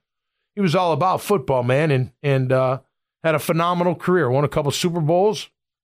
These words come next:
Good for him. Jerry Jones. <laughs> Jerry.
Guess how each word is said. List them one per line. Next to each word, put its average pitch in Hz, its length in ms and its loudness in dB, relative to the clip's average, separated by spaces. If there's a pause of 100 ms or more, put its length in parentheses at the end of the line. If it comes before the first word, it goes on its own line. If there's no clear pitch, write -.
(680)
Good 160 140 0
for 160 160 0
him. 147 380 0 (380)
Jerry 196 320 0
Jones. 196 760 0 (380)
<laughs> - 340 -8
Jerry. 104 600 -2